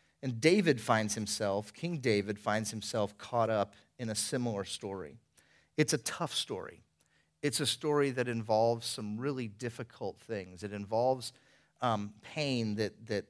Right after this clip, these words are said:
is inflicted by David and the abuse of power. Um, David, but, but it also involves something I think that's similar or, or that, that's common for all of us.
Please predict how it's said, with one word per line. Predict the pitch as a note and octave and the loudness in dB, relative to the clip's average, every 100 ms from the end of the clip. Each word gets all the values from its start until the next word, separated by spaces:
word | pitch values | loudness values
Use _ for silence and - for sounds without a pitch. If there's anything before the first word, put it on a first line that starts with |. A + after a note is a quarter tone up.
| - | -6
is | G2+ | -6
inflicted | G#2 F2+ - A#2 B2 G2+ | -6 -8 -6 -4 -4 -4
by | G2 | -2
David | F#2 F#2 F#2 F2+ F2 | -2 -2 -4 -4 -8
and | F#2 | -8
the | G2 | -10
abuse | F#2 A2+ A#2+ A#2 | -12 -8 -6 -6
of | A2 - | -8 -10
power. | - G2+ G2 F#2 F2+ - _ - - _ _ _ _ - | -12 -4 -4 -4 -12 -18 _ -20 -20 _ _ _ _ -4
Um, | A2 G#2 G2+ A2 _ _ _ | 0 0 -2 -10 _ _ _
David, | C#3 D3 C#3+ C3 | 8 8 8 2
but, | D3 C#3 - - _ _ _ | 2 2 -6 -20 _ _ _
but | D#3 D3+ | 6 6
it | D3+ | 8
also | F3 G#3+ - F#3 | 8 6 2 2
involves | C#3 A#2 A2+ A2+ | 2 2 4 4
something | - B2 A#2 A2 | 0 -4 -4 -4
I | G#2+ | -4
think | - G3+ G#3 | -2 -4 -2
that's | B2+ - | -4 -4
similar | - - C#3 C#3 B2+ A#2 | -6 -4 -2 0 2 2
or, | A2 A2+ A2 | 2 0 -2
or | A#2+ A2+ | -2 -2
that, | G#2+ G#2+ _ - - | -2 -4 _ -16 -4
that's | A#2+ - | -4 -4
common | - - D3 E3 A#2+ | -6 2 4 4 0
for | A2 A#2 | -2 0
all | G#2 A2+ A2 | 4 4 2
of | F#2+ | -6
us. | F#2 - | -12 -12